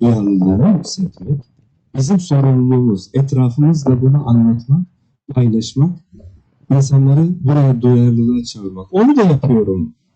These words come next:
diyor iseniz sanıyorum buraya kadar olanları yapıyorsak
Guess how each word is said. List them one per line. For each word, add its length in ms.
diyor 320
iseniz 680
sanıyorum 580
buraya 260
kadar 300
olanları 640
yapıyorsak 680